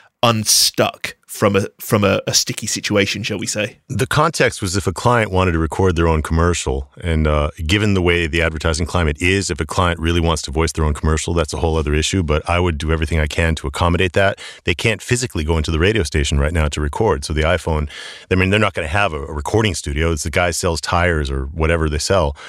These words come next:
Speaker 2: Uh, they're, they're not audio professionals, but they have an iPhone.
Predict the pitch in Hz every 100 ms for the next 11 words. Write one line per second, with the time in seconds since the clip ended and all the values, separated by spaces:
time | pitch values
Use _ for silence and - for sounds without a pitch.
0 | - - - - 73 69 69 76 78 -
1 | 85 92 101 - 85 80 71 76 92 104
2 | 78 76 76 - 98 80 82 80 82 98
3 | 76 67